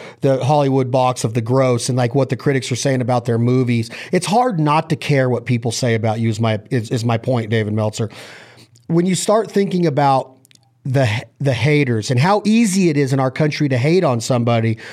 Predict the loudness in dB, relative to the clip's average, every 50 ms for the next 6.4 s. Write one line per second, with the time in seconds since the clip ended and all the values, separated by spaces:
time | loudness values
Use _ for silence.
0 | -18 -10 -4 0 2 2 4 4 2 2 2 2 2 2 2 2 2 0 0 -2
1 | 0 0 0 2 2 2 2 2 2 0 0 -4 -6 -14 -16 -8 -2 0 2 4
2 | 4 2 2 2 2 2 0 2 0 2 2 2 2 2 2 0 0 0 0 0
3 | 2 2 2 2 2 2 2 2 2 2 2 0 0 0 0 0 0 0 -2 -2
4 | -2 0 0 0 0 0 0 0 -2 0 0 2 2 2 2 2 2 2 2 2
5 | 2 2 2 2 2 2 2 0 -2 0 0 0 2 2 2 2 0 0 0 0
6 | 0 0 2 2 2 2 0 0